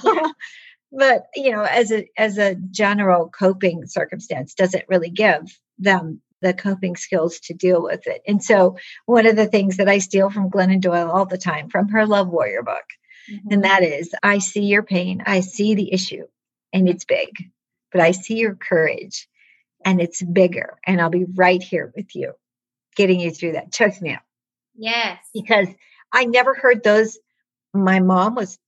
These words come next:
Speaker 2: definitely there. She
Speaker 1: Mm-hmm.
Speaker 2: did not know how. And that's what I mean, just like you were talking about, like, the moms that love you the most
Speaker 1: Yes.
Speaker 2: are dealing too.
Speaker 1: Yeah.
Speaker 2: You know, and, and so it's such a great service that you do, such an important thing for girls, Melissa, really.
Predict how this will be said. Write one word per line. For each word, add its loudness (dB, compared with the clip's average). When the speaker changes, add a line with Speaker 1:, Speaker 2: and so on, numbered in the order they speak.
Speaker 2:
definitely -4
there. -10
She -6
Speaker 1:
Mm-hmm. 0
Speaker 2:
did -2
not 2
know -4
how. 0
And 0
that's 0
what -6
I -2
mean, -4
just -6
like -2
you 2
were 2
talking -6
about, -4
like, -12
the 4
moms 2
that -6
love 0
you 0
the -2
most -4
Speaker 1:
Yes. -16
Speaker 2:
are 4
dealing 2
too. -6
Speaker 1:
Yeah. -14
Speaker 2:
You 4
know, 0
and, 4
and 2
so 2
it's -6
such 0
a -2
great 0
service 0
that -6
you -2
do, -8
such -8
an -2
important -2
thing -4
for 0
girls, -4
Melissa, -4
really. -4